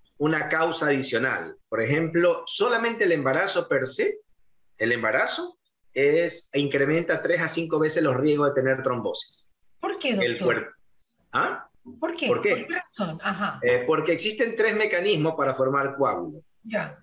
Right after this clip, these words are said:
Speaker 1: Uno es el éxtasis vascular, o sea, cuando la sangre debe fluir continuamente, cuando la sangre se estanca. Es como que hay un río que lleva,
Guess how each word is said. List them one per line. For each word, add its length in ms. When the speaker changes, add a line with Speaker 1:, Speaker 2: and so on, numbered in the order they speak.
Speaker 1:
Uno 520
es 540
el 180
éxtasis 480
vascular, 580
o 100
sea, 380
cuando 680
la 120
sangre 480
debe 360
fluir 500
continuamente, 960
cuando 260
la 100
sangre 320
se 120
estanca. 500
Es 100
como 260
que 140
hay 160
un 180
río 540
que 420
lleva, 720